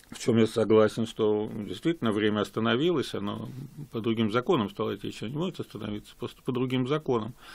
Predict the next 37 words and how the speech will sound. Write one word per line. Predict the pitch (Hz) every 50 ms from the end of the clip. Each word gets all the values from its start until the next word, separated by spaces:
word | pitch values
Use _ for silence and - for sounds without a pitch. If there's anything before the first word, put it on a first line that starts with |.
| - - - - -
Но | - 120 117
помимо | 117 127 131 143 151 151 147 143 139
вот | 127 135 135 123 -
этого | 151 139 - - 127 131 131 135 127
физического | 113 - 143 123 156 226 226 - - - - 151 143 131
времени, | 117 120 117 113 104 104 101 101 107 107 - - - - - - - -
существуют | - - - - - 175 175 180 175 175 180
и | 175 175 175 175
исторические | 165 - - 180 190 220 208 196 - - - - 165 156 151
времена, | 143 147 151 147 151 147 147 147 147 147 147 147 139 - -
э, | 202 - 127 - - 151 143 170 185 -
тоже | - 196 185 147 147 143
гибридные, | 127 131 139 127 131 131 127 113 95 104 101 107 113 110
потому | - 120 -
что | - -
я | 151 156 147
вот | 147 143
проезжаю | - - 160 165 160 156 190 208 196 165
всю | 127 - - 123
страну | - - 117 120 120 117 113 107 104 110 117 127 151 147
не | 123 123 120 120
раз | 117 110 90 87 - -
за | 104 95 104 95 92
год. | 92 - - - - - - - - - - - - - - - - - -
А, | 156 120 117 120 123 123 120 120 120 117 117 120 120 123
мы | 131 139 147 131 156 170
живём | 165 170 170 180 175 170 165
и | 170 170 165
в, | 165 160 156 151 151 151 147 143 143 143 139 139 139 135 135 139 139 131 131 135
в | - -
середине | 147 151 160 160 165 160 165
восемнадцатого | 156 156 156 - 156 165 170 170 175 165 - - - - 123 117 110 110
века, | 113 110 107 101 - 113
и | 107 107 110 123 120 - - 117 123 123 127 127 113
в | - - - - - -
конце | - 127 127 120 - 147 135
девятнадцатого, | 123 131 123 127 127 - 131 139 151 147 - - - - - - - 131